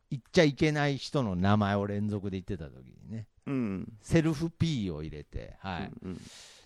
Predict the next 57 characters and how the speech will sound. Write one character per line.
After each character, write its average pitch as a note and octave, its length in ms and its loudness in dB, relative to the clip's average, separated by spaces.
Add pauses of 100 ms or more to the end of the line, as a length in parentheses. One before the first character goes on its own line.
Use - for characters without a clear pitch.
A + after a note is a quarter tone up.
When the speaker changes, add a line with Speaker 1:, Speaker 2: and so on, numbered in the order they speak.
(100)
Speaker 1:
ず G2 80 -8
っ - 20 -8
と F#2 100 -8
ピ G#2+ 180 -2
ー E2+ 100 -4
ピ E2 100 -16
ー - 40 -14
言 - 20 -20
っ - 20 -20
て - 140 -16
た - 140 -16
回 C#2+ 280 -14
だ - 160 -20
と - 80 -20
思 G1+ 140 -18
い G#1+ 40 -18
ま G#1 160 -20
す。 - 240 -20 (300)
Speaker 2:
う A#2+ 80 -4
ん、 - 20 0
う C3+ 40 0
ん、 - 20 0
う C3 60 0 (640)
ん。 F#2 100 -12 (420)
Speaker 1:
結 - 180 4 (120)
構 E4+ 180 12
僕 F3 220 4
い A3 240 2
い C3+ 60 -2
ピ B2+ 380 -2
ー F#2 220 -18
出 C#3 180 4
し - 220 -10
て - 80 -14
る C#2+ 120 -12
ん - 120 -20
で - 60 -20
す - 80 -20
ね、 D#2+ 100 -14
あ A#1+ 140 -14
れ。 A1+ 120 -20 (180)
あ F3 80 -4
れ G3+ 60 -2
な A#3 120 2
ん F#3 40 -8
か、 C3 160 -2 (680)
エ E3 100 10
フ G#3 140 8
ェ G3+ 100 6
ク - 100 -16
ト G#3+ 120 0
か G3 160 0
け - 120 -4
て C2 140 -14
ま - 100 -16
す、 - 140 -18
あ - 100 -16